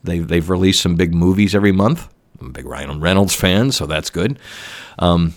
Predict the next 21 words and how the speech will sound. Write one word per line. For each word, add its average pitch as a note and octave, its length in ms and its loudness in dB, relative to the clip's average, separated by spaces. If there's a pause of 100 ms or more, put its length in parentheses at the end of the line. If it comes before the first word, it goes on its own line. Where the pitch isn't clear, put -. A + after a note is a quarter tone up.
(140)
and A2 160 4
this A2+ 160 4
one A#2 300 2 (160)
totally A2+ 300 4
justifies G2+ 560 2
the G2+ 80 4
existence F2+ 520 0
in F2+ 60 -2
my E2+ 120 0
streaming F2+ 380 0
library F2 760 0
<laughs> - 40 -12
to F2+ 360 -4
continue F#2 380 0
Netflix F2 480 -2
if C#2+ 140 -8
I D#2 100 -4
get D2+ 420 -8
surprises E2+ 640 0
like F#2+ 160 -2
this. - 380 -6